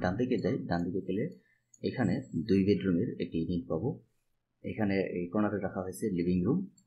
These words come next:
এই রুমের সাথে একটি বারান্দা রয়েছে। living রুমের সাইজটা হচ্ছে এগারো feet ছয় ইঞ্চি by বারো feet, এবং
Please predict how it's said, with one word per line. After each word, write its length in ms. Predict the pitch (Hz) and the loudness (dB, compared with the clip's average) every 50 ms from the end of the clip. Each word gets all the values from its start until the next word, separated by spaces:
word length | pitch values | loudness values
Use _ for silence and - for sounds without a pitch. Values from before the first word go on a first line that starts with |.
| _ _ _ _ _ _ _ _ | _ _ _ _ _ _ _ _
এই 140 | - 101 98 | 0 2 2
রুমের 200 | 104 107 110 110 | 4 2 2 0
সাথে 280 | - - - - 123 | -2 -6 -4 -2 -2
একটি 320 | 139 - - - - 90 85 | -2 -2 -4 -4 -4 -4 -2
বারান্দা 320 | 82 85 85 85 92 95 | 0 -2 0 0 0 0
রয়েছে। 420 | 92 92 92 92 90 - 139 165 190 - - _ _ _ _ _ _ _ _ _ - | 2 0 0 0 -2 -2 -4 -4 -4 -6 -12 _ _ _ _ _ _ _ _ _ -4
living 260 | 90 92 98 104 101 | -2 0 2 2 2
রুমের 200 | 107 101 104 101 | 2 0 0 -2
সাইজটা 340 | - - 92 87 - - 104 | -2 -4 -4 -4 -2 -4 -6
হচ্ছে 180 | 92 - 95 | -4 -2 -2
এগারো 160 | 90 87 90 - | -2 0 -2 -2
feet 140 | - 92 | -4 -6
ছয় 180 | 87 - 101 90 | -4 -2 -2 -2
ইঞ্চি 340 | 85 85 - 110 135 175 - - | -2 -2 -2 -4 -4 -4 -4 -4
by 140 | - 92 85 | -4 -2 -2
বারো 220 | 78 87 85 90 85 - | 0 0 0 0 0 -2
feet, 220 | 131 - - - _ _ _ _ _ _ _ _ - | -2 -2 -2 -6 _ _ _ _ _ _ _ _ -8
এবং 300 | 139 107 80 90 139 | -4 -2 0 0 -2